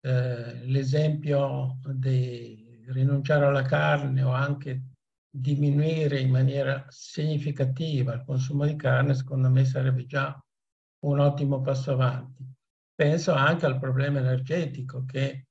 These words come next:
eh, di solito si cer-, si tende a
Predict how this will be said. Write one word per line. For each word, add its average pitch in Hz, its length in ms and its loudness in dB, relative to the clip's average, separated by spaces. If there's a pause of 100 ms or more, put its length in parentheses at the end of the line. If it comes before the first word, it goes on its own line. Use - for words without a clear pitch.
(540)
eh, 127 300 0
di 160 180 -2
solito 143 640 4
si 139 320 -2
cer-, 139 580 0
si - 460 -6
tende 151 640 2
a 127 260 -6